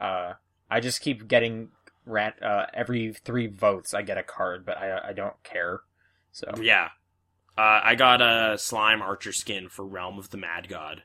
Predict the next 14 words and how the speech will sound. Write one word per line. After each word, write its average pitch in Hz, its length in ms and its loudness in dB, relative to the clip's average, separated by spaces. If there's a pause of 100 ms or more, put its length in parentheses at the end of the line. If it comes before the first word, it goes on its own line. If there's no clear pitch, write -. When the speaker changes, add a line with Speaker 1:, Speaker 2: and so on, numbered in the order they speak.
(840)
Speaker 2:
I 90 80 -8
don't 87 240 -10
know. 82 260 -16 (500)
Speaker 1:
I 107 60 -2
have 98 80 0
Speaker 2:
Also, 101 220 -2
Speaker 1:
no 98 60 0
Speaker 2:
I 90 40 -4
got 90 200 -2
Speaker 1:
idea 90 120 -10
what 90 160 -10 (1600)
Speaker 2:
an 101 120 -6
emoticon. 90 680 -8 (640)
Speaker 1:
Sweet. 160 760 6